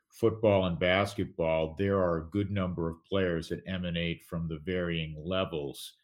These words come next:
in baseball. It's not just, "Oh, did you play in a Power Five school?" Uh, I'm not saying, you know, those guys are gonna have typically, you know, more talent and more ultimately professional talent, but there are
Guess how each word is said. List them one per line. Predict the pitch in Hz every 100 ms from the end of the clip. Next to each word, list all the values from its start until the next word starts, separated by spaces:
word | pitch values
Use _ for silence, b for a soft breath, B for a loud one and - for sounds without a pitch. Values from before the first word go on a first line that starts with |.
| _ _ -
in | 90 78
baseball. | 85 87 85 - 78 76
It's | 76 -
not | 92 85
just, | - 80 71 -
"Oh, | 90 82
did | 82 78
you | 85
play | - 90 85
in |
a | 73
Power | - 82 80
Five | - 80 73
school?" | - - 92 90 80 76 - b b b -
Uh, | 73
I'm | 80
not | 95 90
saying, | 98 87 85
you | 104
know, | 78
those | 95 98
guys | - 82 80
are | 98 92
gonna | 85 80
have | 90 82 -
typically, | - 104 104 - 85 82 - b b -
you | 90
know, | 82 62 -
more | 92 98 101 90
talent | - 95 87 87 85 -
and | 82
more | 90 90 85 -
ultimately | 87 - 76 82 87
professional | - - 95 - 73
talent, | - 71 69 -
but | 69
there | 80
are | 71